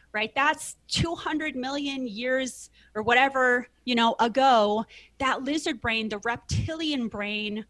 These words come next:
the amygdala, right? It's that primitive, prehistoric part of the brain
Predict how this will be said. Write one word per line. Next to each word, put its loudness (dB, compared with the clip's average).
the -6
amygdala, -2
right? -2
It's -8
that -2
primitive, 0
prehistoric -2
part 2
of 2
the -2
brain -2